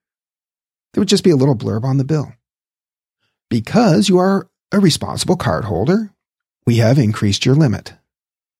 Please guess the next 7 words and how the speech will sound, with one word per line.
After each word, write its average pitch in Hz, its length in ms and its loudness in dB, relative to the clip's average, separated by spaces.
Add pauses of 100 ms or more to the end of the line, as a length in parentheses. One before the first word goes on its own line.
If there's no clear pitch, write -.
(1200)
Basically, 208 600 2
what 180 180 0
they 180 100 0
were 190 120 2
saying 160 720 -2 (160)
was, 135 500 -6 (840)
"You 120 480 2